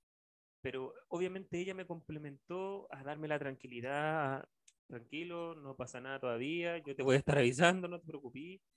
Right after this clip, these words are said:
E-, esta vez también ha sido así, ¿cachai? De, de repente cuando le... Porque ella también es, es su cuerpo, entonces yo le digo, "¿Tú sientes que ya viene? ¿Tú sien-?".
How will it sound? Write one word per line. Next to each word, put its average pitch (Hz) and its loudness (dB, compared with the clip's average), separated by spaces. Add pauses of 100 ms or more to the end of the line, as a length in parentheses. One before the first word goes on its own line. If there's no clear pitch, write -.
(720)
E-, 156 6
esta 139 -2
vez 131 -2
también 117 -8
ha 117 -10
sido 143 -6
así, 220 -10
¿cachai? 151 -8
De, 127 -8
de 123 -4
repente 135 -6
cuando 127 -6
le... 110 -10 (140)
Porque 110 -6
ella 147 -2
también 147 -8
es, 151 -8
es 123 -10
su 135 -4
cuerpo, 156 -2
entonces 139 -8
yo 135 -6
le 135 -10
digo, 135 -8
"¿Tú 123 -12
sientes 151 -10
que 131 -10
ya 143 0
viene? 170 -6
¿Tú 135 -8
sien-?". 160 -10